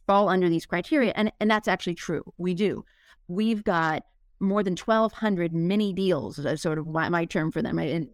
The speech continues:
how the U S T R and the Trump administration refer to them mini deals. Some pe-, people call them skinny <laughs> deals.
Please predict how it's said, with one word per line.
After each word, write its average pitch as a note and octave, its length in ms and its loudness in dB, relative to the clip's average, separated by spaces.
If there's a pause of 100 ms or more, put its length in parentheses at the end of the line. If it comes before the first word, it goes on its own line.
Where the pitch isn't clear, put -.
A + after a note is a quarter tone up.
(120)
how D#3 320 -4 (140)
the D#3 480 -2
U F3 180 2
S E3 160 0
T E3+ 140 0
R E3 260 2
and E3 180 -4
the E3 120 -4
Trump G3+ 180 0
administration E3 480 -2
refer E3 120 -4
to - 40 -2
them D#3+ 160 -2
mini F#3 200 0
deals. F3 460 0
Some F3 140 -4
pe-, E3+ 120 -2
people F#3 300 -4
call E3+ 160 0
them D#3+ 140 -4
skinny A#3+ 420 0
<laughs> A3+ 80 0
deals. G#3 440 -2